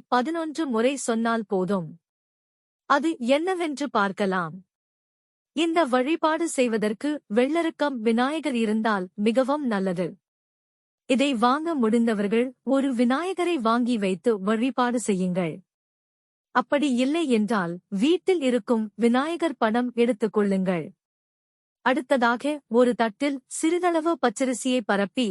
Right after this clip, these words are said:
அதன் மேல் அகல் விளக்கு ஒன்றை வையுங்கள். அந்த அகல் விளக்கு பசு நெய் ஊற்றி வெள்ளருக்கு திரி போட்டு தீபம் ஏற்ற வேண்டும். விநாயகருக்கு பிடித்த எளிமையான நெய்வேத்தியம் ஒன்று செய்து வைத்துக் கொள்ளுங்கள்.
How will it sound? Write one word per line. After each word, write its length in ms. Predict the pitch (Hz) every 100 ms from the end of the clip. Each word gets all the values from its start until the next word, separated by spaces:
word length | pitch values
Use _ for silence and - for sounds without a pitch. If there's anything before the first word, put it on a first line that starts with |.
| 175 _
அதன் 340 | 214 214 220
மேல் 260 | 208 247 254 -
அகல் 340 | 247 254 330
விளக்கு 420 | 277 233 240 - 247
ஒன்றை 320 | 208 226 233 262
வையுங்கள். 540 | 202 185 190 185 170 160 - _ _ _ _ _ _ _ _
அந்த 240 | 269 262 269 -
அகல் 360 | 262 302 370
விளக்கு 380 | 262 247 254 214 196
பசு 340 | 233 247 - 339
நெய் 260 | 302 311 359
ஊற்றி 340 | 330 339 320
வெள்ளருக்கு 560 | 262 240 233 226 - 214 180
திரி 220 | 247 254
போட்டு 380 | 220 220 - 262 208
தீபம் 400 | 247 254 285 294
ஏற்ற 300 | 214 190 214
வேண்டும். 460 | 190 185 180 180 156 - _ _ _ _ _ _ _ _ -
விநாயகருக்கு 720 | 247 269 349 392 330 311 - 254
பிடித்த 380 | 240 233 - 226 226
எளிமையான 680 | 220 233 262 269 262 269 302
நெய்வேத்தியம் 760 | 302 214 247 254 262 262 254 202
ஒன்று 320 | 202 208 247
செய்து 340 | 233 254 277 302
வைத்துக் 360 | 226 208 202 -
கொள்ளுங்கள். 540 | 190 185 180 180 151